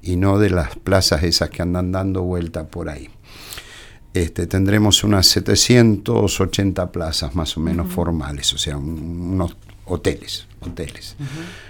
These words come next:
Speaker 1: Este, es muy poco, porque eso ya, con los datos que yo tiré,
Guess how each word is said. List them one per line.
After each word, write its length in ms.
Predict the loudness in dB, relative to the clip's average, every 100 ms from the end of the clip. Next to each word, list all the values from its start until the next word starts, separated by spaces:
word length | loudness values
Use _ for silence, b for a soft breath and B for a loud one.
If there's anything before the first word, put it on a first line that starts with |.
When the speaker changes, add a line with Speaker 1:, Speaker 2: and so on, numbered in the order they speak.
| B -10
Speaker 1:
Este, 320 | -8 -4 -2
es 80 | 2
muy 220 | 4 4
poco, 500 | 2 -4 -2 -4 -6 -12 -12
porque 420 | -12 -10 -10 -10 -14 -20 -14
eso 240 | -8 -4 -2
ya, 260 | 2 0 -2
con 160 | -6 -2
los 120 | 0
datos 320 | 0 0 -2
que 100 | 0
yo 200 | 0 0 4
tiré, 420 | 6 6 4